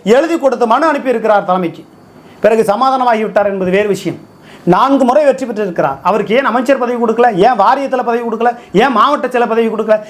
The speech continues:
கேட்கறதுக்கு இந்த, இந்த, அந்த உடையார் சமுதாய மக்களுக்கு துப்பு இருக்கா, திராணி இருக்கா? கேட்க மாட்டேங்கிறாங்க. நாம அவங்கள குறையா சொல்லல.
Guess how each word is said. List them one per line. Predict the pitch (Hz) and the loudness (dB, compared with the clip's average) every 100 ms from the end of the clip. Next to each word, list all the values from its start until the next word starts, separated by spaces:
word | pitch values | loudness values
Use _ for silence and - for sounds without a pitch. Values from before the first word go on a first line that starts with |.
| - - | -8 0
கேட்கறதுக்கு | 247 320 311 - 285 240 | 4 4 4 -2 -2 -2
இந்த, | 277 254 190 | 2 2 2
இந்த, | 220 220 233 226 - - | -2 -2 0 0 -2 -6
அந்த | 190 233 | -2 0
உடையார் | 208 269 302 285 | 2 4 4 2
சமுதாய | 262 262 262 | 2 2 2
மக்களுக்கு | 247 240 262 240 233 | 2 0 0 -2 -2
துப்பு | 294 320 | -2 0
இருக்கா, | 294 262 269 | 0 2 0
திராணி | 247 277 302 | 2 2 2
இருக்கா? | 262 208 294 330 - - _ _ _ _ | -2 0 2 2 -2 -12 _ _ _ _
கேட்க | 302 311 285 | 0 2 0
மாட்டேங்கிறாங்க. | 220 185 151 139 131 - - | -2 -2 -4 -6 -10 -16 -4
நாம | 185 208 190 | -2 0 0
அவங்கள | 185 170 | 0 -2
குறையா | 202 233 285 | 0 2 2
சொல்லல. | - 214 202 | 0 -2 -2